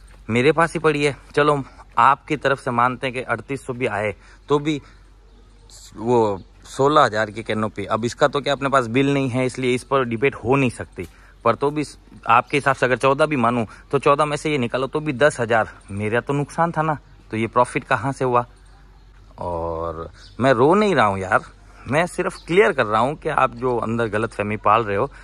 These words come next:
वो निकालो यार। मैं किसी के खिलाफ नहीं हूँ,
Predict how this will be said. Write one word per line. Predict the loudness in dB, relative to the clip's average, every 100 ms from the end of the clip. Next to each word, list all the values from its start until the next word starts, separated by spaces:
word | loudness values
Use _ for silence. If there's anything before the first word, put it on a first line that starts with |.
| -6 0
वो |
निकालो | 0 2 2 2
यार। | 0 0 -2
मैं | -2 -4
किसी | -8 -8 -6
के | -6 -6 -8 -20 -20 -20 -20 -10
खिलाफ | -2 4 4 4 0
नहीं | 0 0
हूँ, | 0